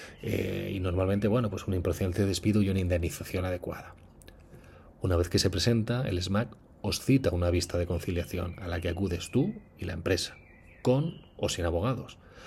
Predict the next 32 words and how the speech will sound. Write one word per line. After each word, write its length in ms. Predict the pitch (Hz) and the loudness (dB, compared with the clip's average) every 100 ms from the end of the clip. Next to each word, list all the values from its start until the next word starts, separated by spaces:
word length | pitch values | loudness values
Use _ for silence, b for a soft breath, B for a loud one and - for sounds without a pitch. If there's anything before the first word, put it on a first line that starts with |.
| B B B | B B B
El 120 | - | -2
objetivo 400 | 85 - 87 98 | 0 0 2 2
es 80 | 98 | 4
intentar 360 | - 80 92 85 | 2 2 0 0
llegar 200 | 82 85 | 0 0
a 60 | |
un 100 | 82 | -2
acuerdo. 400 | 85 95 82 - - - - B B B | -2 -2 -2 -6 -14 -20 -20 B B B
¿Pero 160 | - 101 | 0 4
qué 80 | |
es 80 | 120 | 4
lo 120 | 139 | 4
que 100 | 139 | 4
puede 300 | 113 131 110 | 6 8 6
pasar 320 | 101 95 107 90 | 4 0 2 2
en 100 | 90 | 2
esa 160 | - | 0
conciliación? 640 | 90 85 90 87 - 117 98 | 0 0 0 0 0 0 0
Pues 120 | 92 | 0
básicamente 520 | 95 - 107 110 107 | 0 0 2 2 2
hay 100 | 104 | 2
tres 340 | 101 104 95 | 2 2 2
opciones. 600 | 92 - - - - - - - - B B B B B | 0 -4 -8 -8 -10 -12 -12 -16 -16 B B B B B
La 140 | 101 90 | 0 4
primera 300 | 95 107 131 | 4 4 2
es 80 | |
que 140 | 139 101 | 2 2
lleguéis 260 | 92 95 | 4 2
a 60 | 110 | 2
un 80 | 98 | 2
acuerdo 240 | 90 98 | 2 4
amistoso, 500 | 104 87 87 - - | 4 4 0 -2 -8